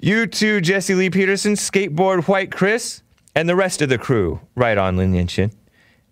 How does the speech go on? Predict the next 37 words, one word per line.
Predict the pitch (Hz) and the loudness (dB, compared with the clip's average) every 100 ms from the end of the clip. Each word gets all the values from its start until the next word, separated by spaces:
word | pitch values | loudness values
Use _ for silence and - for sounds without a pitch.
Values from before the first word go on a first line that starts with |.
| _ | _
Please | - 190 196 | -8 -4 -2
help | - 180 185 - - _ _ - | -2 -2 -2 -6 -18 _ _ -18
secure | - 151 - 180 190 | -10 -8 -2 -2 0
the | 165 | 0
existence | 131 117 180 175 185 170 | 0 0 -2 0 -2 0
of | 123 | 0
giant | 165 165 165 151 | 0 0 0 -2
robots | 135 160 180 196 202 - | -2 0 0 0 -2 -4
in | 135 | -2
the | 131 | -4
space | - 180 180 175 | -4 -2 -2 0
age | 190 196 | -2 0
by | 165 139 | 0 0
ensuring | 127 - 180 185 156 | -2 -2 0 0 0
white | 185 180 | 0 0
baby | 170 175 165 | 0 0 0
engineers | 156 151 151 170 185 | 0 0 0 0 -2
stay | - 143 135 | -2 0 0
safe | - 175 196 | 0 0 -2
from | - 170 | -2 0
depravity. | 170 - 170 156 113 90 82 - - - | 0 0 0 2 2 0 -2 -12 -20 -4
Giant | 135 143 165 | 0 0 0
robot | 135 151 151 131 | 0 0 0 2
lives | 127 143 139 | 0 0 0
matter. | 131 113 98 | 0 2 2
Yes, | 117 95 - - - _ | 0 -2 -6 -16 -20 _
whites | - 120 135 135 - - _ _ | -4 0 0 -2 -8 -12 _ _
need | - 135 | -4 -2
to | 127 135 | 0 0
avoid | 104 110 151 156 | 0 0 0 0
this | 120 117 | -2 -2
depravity. | 113 - 120 127 95 | -4 -2 -2 0 0
There's | 107 180 | 0 0
more | 190 214 | 0 0
and | 175 | 2
more | 165 147 | 0 0
whites, | 143 175 - | 0 -2 -6